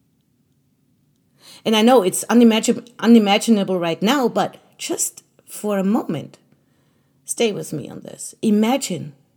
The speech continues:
that Putin says, "We're gonna invade Ukraine." And the military shows him the middle finger and say, "No, we're not," because we don't want to.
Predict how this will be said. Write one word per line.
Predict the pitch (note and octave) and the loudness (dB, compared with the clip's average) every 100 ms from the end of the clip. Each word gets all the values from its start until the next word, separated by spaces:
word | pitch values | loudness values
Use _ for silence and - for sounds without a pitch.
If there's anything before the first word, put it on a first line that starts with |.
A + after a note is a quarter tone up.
| _ _ _ _ - | _ _ _ _ -6
that | F#3 - - | -4 -4 -4
Putin | C4 C#4+ - C3+ - _ _ _ _ _ _ _ - | -6 -4 -8 -12 -14 _ _ _ _ _ _ _ -12
says, | - G3 D3+ | -4 -4 -4
"We're | C3+ B3 | -4 0
gonna | A3+ G#3+ G#3+ | 0 0 -2
invade | G3+ F#3+ G#3 G3 - - | -2 -2 -2 -4 -8 -8
Ukraine." | F#3+ G3 G#3 G3 F#3+ - _ _ _ _ _ _ _ _ - | -8 -6 -8 -6 -8 -12 _ _ _ _ _ _ _ _ 2
And | C#4 B3+ | 4 6
the | |
military | A#3+ A#4 G#4+ - F#3 A3+ | 6 6 2 0 0 0
shows | G#3 E3+ A#3 | 0 -2 0
him | C4 | 0
the | |
middle | F#4 F#4+ G4+ | 0 -2 -4
finger | A4+ B4 A#3 | -2 -2 -2
and | D3+ A3+ | -2 0
say, | C4 | 2
"No, | C4+ B4+ | 2 2
we're | G4+ | 0
not," | B3+ B3+ - - _ - _ _ _ _ _ _ _ _ - | 0 -2 -4 -18 _ -20 _ _ _ _ _ _ _ _ 0
because | A#3 A3+ G3 | 0 2 0
we | G3 | 0
don't | G3 G3 | 0 -2
want | A#3 C4+ | -4 -6
to. | - | -10